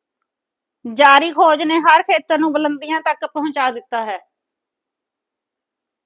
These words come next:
ਵਿਦਵਾਨਾਂ ਦੀ ਕੋਸ਼ਕਾਰੀ ਖੋਜ ਨੇ ਅੱਜ ਸੰਸਾਰ ਵਿੱਚ ਕਈ ਤਰ੍ਹਾਂ ਦੇ ਕੋਸ਼ ਵਿਦਿਆਰਥੀ ਸਾਹਮਣੇ ਰੱਖ ਦਿੱਤੇ ਹਨ। ਜੇਕਰ ਭਾਸ਼ਾਵਾਂ ਦੇ ਆਧਾਰ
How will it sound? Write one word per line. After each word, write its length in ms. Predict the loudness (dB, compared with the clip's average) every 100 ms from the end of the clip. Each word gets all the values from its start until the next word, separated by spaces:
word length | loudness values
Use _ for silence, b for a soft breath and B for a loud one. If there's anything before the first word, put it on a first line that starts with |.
| _ _ _ _ _ _ _ _ _ _ _ _ _ _
ਵਿਦਵਾਨਾਂ 560 | -4 0 6 6 6 0
ਦੀ 100 | 0
ਕੋਸ਼ਕਾਰੀ 520 | 2 4 4 2 2
ਖੋਜ 260 | 2 2 2
ਨੇ 200 | 0 0
ਅੱਜ 140 | -2
ਸੰਸਾਰ 480 | -4 -2 2 2 2
ਵਿੱਚ 200 | -4 -6
ਕਈ 220 | -4 -2
ਤਰ੍ਹਾਂ 240 | 0 0
ਦੇ 120 | -2 0
ਕੋਸ਼ 280 | 0 0
ਵਿਦਿਆਰਥੀ 520 | -2 -2 2 0 0 -2
ਸਾਹਮਣੇ 360 | 0 0 0
ਰੱਖ 220 | 0 0
ਦਿੱਤੇ 340 | -2 -4 -2 2
ਹਨ। 260 | 2 2
ਜੇਕਰ 300 | 0 -2 -2
ਭਾਸ਼ਾਵਾਂ 520 | 0 -2 2 0 0 0
ਦੇ 120 | -2
ਆਧਾਰ 280 | 0 0